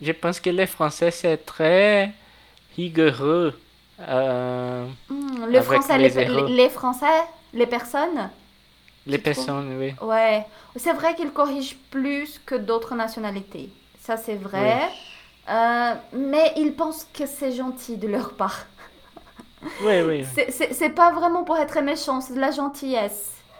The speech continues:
Speaker 1: Oui, oui, mais quand, quand j'étais à, à Paris, je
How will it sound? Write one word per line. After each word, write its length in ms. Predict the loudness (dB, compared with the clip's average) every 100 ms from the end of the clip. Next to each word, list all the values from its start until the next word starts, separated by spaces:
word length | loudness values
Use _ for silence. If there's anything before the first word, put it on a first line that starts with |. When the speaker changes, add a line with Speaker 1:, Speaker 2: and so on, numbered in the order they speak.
| -14 -14 -16 -14 0
Speaker 1:
Oui, 200 | 4 6
oui, 160 | 6 6
mais 200 | 6 4
quand, 140 | 2 0 -6 -2
quand 180 | 0 4
j'étais 520 | 2 4 4 6 6
à, 320 | 4 4 2 2
à 40 | -2
Paris, 500 | 4 2 2 -4
je 60 | -4